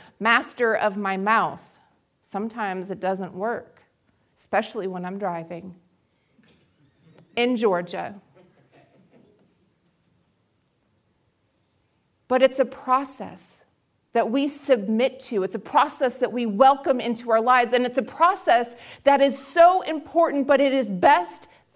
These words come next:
found in community. See, that's why we're here on Sundays.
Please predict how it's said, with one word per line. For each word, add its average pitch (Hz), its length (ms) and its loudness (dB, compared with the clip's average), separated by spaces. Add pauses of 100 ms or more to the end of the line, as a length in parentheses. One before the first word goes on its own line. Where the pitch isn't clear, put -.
found 220 640 2 (300)
in 220 180 -2
community. 185 640 -10 (840)
See, - 160 -6
that's 277 320 4
why 233 140 2
we're 175 160 -4
here 180 220 -4
on 165 100 -4
Sundays. - 680 -12